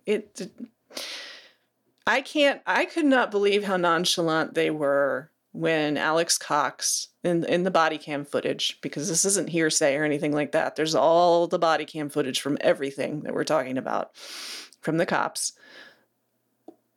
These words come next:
They're going to a place where the guy is like, "I shot and killed my, my brother-in-law." He comes out,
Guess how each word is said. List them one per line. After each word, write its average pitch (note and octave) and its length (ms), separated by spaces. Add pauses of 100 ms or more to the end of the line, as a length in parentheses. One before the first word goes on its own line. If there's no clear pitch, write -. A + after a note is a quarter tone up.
(300)
They're G#3+ 160
going C4 360
to B3+ 140
a A3 60
place G#3+ 340
where F#3+ 80
the F#3 60
guy F#3+ 240
is G3+ 180
like, F3+ 260 (880)
"I F#3+ 140
shot G3+ 580
and F#3 180
killed E3 560 (680)
my, E3+ 300
my E3 200
brother-in-law." D#3+ 960 (380)
He D4+ 120
comes C#4+ 300
out, G#3 320